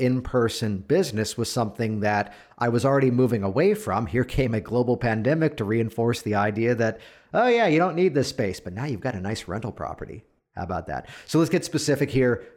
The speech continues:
Competition, challenge, and ownership. Now I'm gonna approach competition from a different mindset because respectfully, even if you were another hypnotist in my own area,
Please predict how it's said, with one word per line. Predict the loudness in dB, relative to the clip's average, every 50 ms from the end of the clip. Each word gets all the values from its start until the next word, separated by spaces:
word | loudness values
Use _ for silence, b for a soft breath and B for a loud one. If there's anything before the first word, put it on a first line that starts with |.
| _ -4
Competition, | -2 -2 0 0 -4 -2 0 0 0 0 0 -2 -2 -4 -6 -10 -14 _ _ _ _ _ _ _
challenge, | _ -4 -2 -2 0 0 -2 -2 -2 -2 -4 -6 -10 -12 _ _ _ _
and | -2 0
ownership. | 0 0 0 0 -2 -6 -8 -10 -12 -12 _ _ B B B B B B B B _ _ _ _ _ _ _ _ _
Now | 0 0 2
I'm | 2
gonna | 2 2 0
approach | 0 0 2 4 4 4 4 2 -2
competition | 0 0 2 2 0 -2 -2 0 2 2 2 2 0 -2 -2
from | -2 -2 -2 -2
a | 0
different | 0 0 -2 -2 -4 -6
mindset | -4 -4 -4 -6 -8 -8 -8 -8 -8 -8 -12 _ _ _ _ b b b b b b b b -2
because | -2 2 2 0 0 2
respectfully, | 0 0 0 0 -2 -4 0 0 -2 -2 -2 -4 -4 -4 -2 0 0 0 -2 -4 -6 -10 -20 _ _ _ _ _ _ _ _
even | 2 2 4 4 2
if | 0 0 0
you | 2 2 4 4
were | 4 4 4 4
another | 2 0 0 0 0
hypnotist | 0 0 0 0 -2 -2 0 0 0 0 0 -4 -6 -2
in | 0 0 2
my | 2 2 2 2
own | 2 2 2
area, | 2 2 2 2 0 0 -2 -4 -4 -6